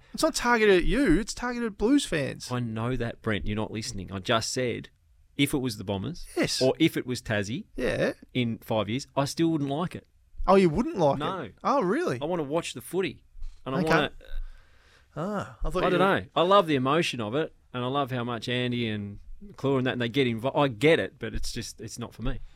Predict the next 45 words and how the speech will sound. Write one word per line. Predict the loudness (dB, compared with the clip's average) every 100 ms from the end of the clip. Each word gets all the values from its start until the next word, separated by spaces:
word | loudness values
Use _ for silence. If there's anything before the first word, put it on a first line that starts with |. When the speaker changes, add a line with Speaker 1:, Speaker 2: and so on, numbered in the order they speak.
| -20 -20 -20 -20 -20 _ 4
Speaker 1:
Now, | 6 8
I |
want | 6 4
your | -2
trade | 4 6 6 6
rumours | 2 2 -2
this | -6 -4
morning | 0 0 0 -4
on | 0 0 2
the | -2 -4 -10
Kia | -8 -2 0 0
Tassie | 0 2 4
Open | 2 2 0
line, | 0 0 2
uh, | 2 2 0 -2
oh | 0 0
four | 0 0 4 2 0
three | -6 0 0 0
seven | -4 -4 -6 -6 -4
double | -2 -2 -2
five | 0 2 0
two | 0 0 0 -4 -20 -6
five | 4 6 6
three | 2 0
five. | 0 2 2
Just | 2 0
like | -2 -2
Kicker | -6 -6
Collins | -2 0 0 -2 0
gave | 0 0
us | -10
a |
fall | -6 -2 -2
of |
the | -4
news | -2 -2 -2
just | -4 -10 -4
there. | -4 -2
He | -4 -4
thinks | -2 -4 -4 -6 -10 -20 -8 2
Ben | 2
Mackay | 2 0 4 4
is | 2
off | -4
to | -6